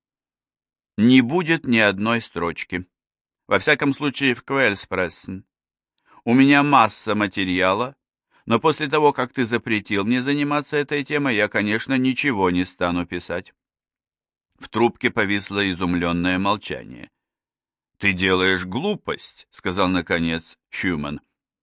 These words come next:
«Это большое недомыслие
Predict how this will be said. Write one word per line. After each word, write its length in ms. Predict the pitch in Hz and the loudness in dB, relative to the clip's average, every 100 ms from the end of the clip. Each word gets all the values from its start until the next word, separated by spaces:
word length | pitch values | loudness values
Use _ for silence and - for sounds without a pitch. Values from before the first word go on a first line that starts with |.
| _ _ _ _ - | _ _ _ _ -2
«Это 280 | 92 107 | 0 0
большое 640 | 92 101 92 - 95 110 127 | 2 0 0 0 4 4 4
недомыслие 1040 | 143 151 165 151 104 85 - 87 90 92 | 0 0 2 2 2 0 -2 0 2 0